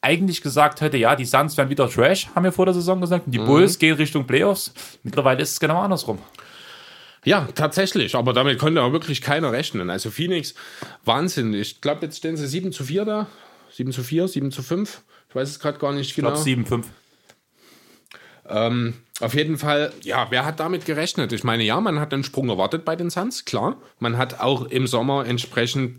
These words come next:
Speaker 2: Deals eingefädelt, um diesen Sprung zu machen. Ja, und dann kam nach dem ersten Spiel direkt die Hiobsbotschaft, die Andre Ayton für fünfundzwanzig Spiele gesperrt.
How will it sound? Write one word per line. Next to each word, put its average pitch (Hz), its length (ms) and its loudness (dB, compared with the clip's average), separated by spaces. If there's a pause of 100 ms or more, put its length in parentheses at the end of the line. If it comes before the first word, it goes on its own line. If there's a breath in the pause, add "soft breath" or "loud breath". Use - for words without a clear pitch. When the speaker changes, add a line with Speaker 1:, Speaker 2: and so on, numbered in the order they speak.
(240)
Speaker 2:
Deals 156 260 2
eingefädelt, 156 720 -2
um 170 200 2
diesen 151 240 0
Sprung 139 320 -4
zu - 100 -8
machen. 120 340 -2 (1080 loud breath)
Ja, 131 220 0
und 110 120 -2
dann 131 160 0
kam 151 420 0 (100)
nach 131 180 0
dem 123 160 -2
ersten 147 340 -2
Spiel 156 240 0
direkt 147 360 -2
die 131 60 0
Hiobsbotschaft, 170 840 -2
die 156 100 0
Andre 131 220 -2
Ayton 110 300 -2
für 135 100 -6
fünfundzwanzig 127 580 -4
Spiele 110 300 -2
gesperrt. 120 460 -2